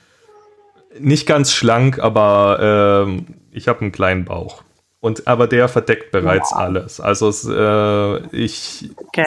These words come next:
Speaker 1: sehe in meinem Bauchraum da nichts, leider. Ich spüre es nur.
Speaker 2: Okay. Und noch eine Frage. Und zwar, also ich meine, dass man so kleinere Plugs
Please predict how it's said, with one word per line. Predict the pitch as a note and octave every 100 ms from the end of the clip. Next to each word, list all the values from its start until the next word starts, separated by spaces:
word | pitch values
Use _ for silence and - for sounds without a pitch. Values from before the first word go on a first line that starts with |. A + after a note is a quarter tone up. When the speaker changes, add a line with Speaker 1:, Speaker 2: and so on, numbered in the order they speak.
| D3
Speaker 1:
sehe | D3 - - A2+ A2+ A2
in | G#2+ G#2
meinem | G2+ G2 G2
Bauchraum | F#2 F2+ F2+ F#2 F2+
da | F2 F2 F2 -
nichts, | F#2 F2 - - -
leider. | F#2 E2+ F2+ F2+
Ich | F#2+
spüre | - G#2 F#2+
es | F2+ -
nur. | - - - _ _ _ _ _ _ _ _ _ _ _ _ _ _ _ _
Speaker 2:
Okay. | F3+ E3+ - D#3 D3 D#3+ _ -
Und | F3+ F3+ F3 E3+ _ -
noch | F3
eine | E3 D3
Frage. | - - - - -
Und | E3 E3
zwar, | - - - - _ _ - - - - - - - -
also | F3+ G#3+
ich | G#3+
meine, | G3+ G3+
dass | G#3 G#3
man | G3
so | F#3
kleinere | F#3 G3+ G#3+ A#3 G#3+
Plugs | G#3+ G3+ G3+ - -